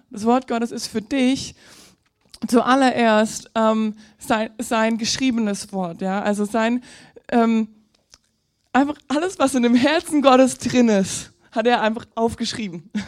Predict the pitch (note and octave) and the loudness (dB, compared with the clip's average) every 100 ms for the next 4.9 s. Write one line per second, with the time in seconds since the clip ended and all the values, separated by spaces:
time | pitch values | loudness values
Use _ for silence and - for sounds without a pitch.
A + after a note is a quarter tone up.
0 | G#3+ - - - - - - B3 B3 - | -6 -8 -16 -14 -14 -14 -4 0 0 -4
1 | - A3+ A3 A3 - A#3 A#3+ B3+ G3+ A3+ | 0 4 6 4 2 0 2 0 -2 -2
2 | A3+ G#3 A3 G#3+ G#3+ G#3 G3+ G#3 F#3+ F3+ | -2 0 2 2 4 2 0 -2 -2 -2
3 | F3 - - - - - A3 A3+ A3 - | -2 -4 -16 -16 -16 -2 2 2 0 0
4 | A3+ - - A3 G#3+ G#3+ G#3+ - | 0 0 -2 2 4 4 2 -4